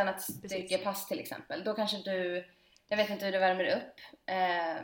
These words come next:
Speaker 1: men jag, av styrketräning till exempel så stiger ofta mitt blodsocker. Ehm, och då är det of-, då skulle jag behöva värma upp, eh, genom att gå en promenad på löpandet, kanske tjugo, trettio minuter, för att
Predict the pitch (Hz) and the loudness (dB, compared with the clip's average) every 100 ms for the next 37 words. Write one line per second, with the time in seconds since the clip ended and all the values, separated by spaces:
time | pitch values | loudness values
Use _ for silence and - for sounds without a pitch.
0 | - 202 202 233 233 220 214 202 - - | -6 2 2 6 8 8 8 4 -2 2
1 | 208 220 - 254 220 - 214 240 214 196 | 4 4 2 -2 -2 -6 -2 2 2 0
2 | 196 190 165 156 185 190 - - 226 170 | -4 -6 -6 -8 -10 -6 -6 -2 -2 0
3 | 151 156 - 147 - - - - - - | -2 -2 -4 -8 -8 -10 -8 -6 -8 -10
4 | - 147 202 - _ - - - - - | -6 -6 -6 -14 _ -20 -20 -20 -20 -8
5 | 185 175 156 151 - - - - 190 - | -2 0 2 0 -4 -6 -8 -8 -12 -16
6 | _ _ _ _ _ _ _ - _ - | _ _ _ _ _ _ _ -20 _ 0
7 | 202 196 - 208 202 202 185 - 190 - | 0 0 -6 -2 6 8 8 4 0 -6
8 | - 196 208 - 196 190 190 185 185 185 | -12 -8 -6 -4 -4 0 0 0 -2 -4
9 | 175 180 180 180 180 - 208 _ - - | -4 -2 -2 -2 -2 -6 -8 _ -20 -16
10 | - 185 175 170 170 - 180 170 175 180 | -8 -4 -4 -6 -8 -8 -8 -6 -8 -12
11 | - 170 170 - 175 170 165 - - - | -10 -4 -4 -4 -8 -8 -10 -12 -14 -8
12 | 175 175 208 170 262 - _ _ _ - | -6 0 0 0 -4 -12 _ _ _ -6
13 | 175 185 - - 208 160 - - 170 - | 0 0 0 0 0 -2 -10 -10 -10 -8
14 | 180 180 160 170 - - 165 160 175 - | -6 -6 -6 -8 -10 -12 -10 -8 -10 -10
15 | 165 - 175 175 175 - | -10 -4 -2 -2 -6 -16